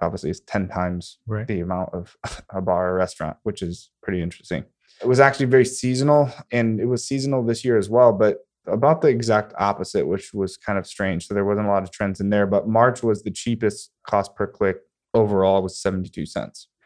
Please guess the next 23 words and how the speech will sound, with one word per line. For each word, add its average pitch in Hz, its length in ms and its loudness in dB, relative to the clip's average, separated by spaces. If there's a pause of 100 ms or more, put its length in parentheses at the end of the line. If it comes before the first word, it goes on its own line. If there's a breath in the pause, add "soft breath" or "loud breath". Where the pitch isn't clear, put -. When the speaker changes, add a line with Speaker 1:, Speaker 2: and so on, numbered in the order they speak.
(120)
Speaker 1:
So 139 260 8
we 139 140 6
look 165 240 6
at 131 320 4 (120)
the 135 140 4
average 131 340 4
from 120 380 0
last 110 340 0
year 107 140 2
as 101 100 0
a 101 60 -2
whole 98 220 0
is 95 160 -8
eighty 107 220 0
cents 101 580 -6
cost 101 260 -2
per 104 80 -2
click. - 300 -2 (200)
The 117 160 0
average 120 360 4
in 113 100 0
twenty 117 300 -2
twenty, 135 500 -2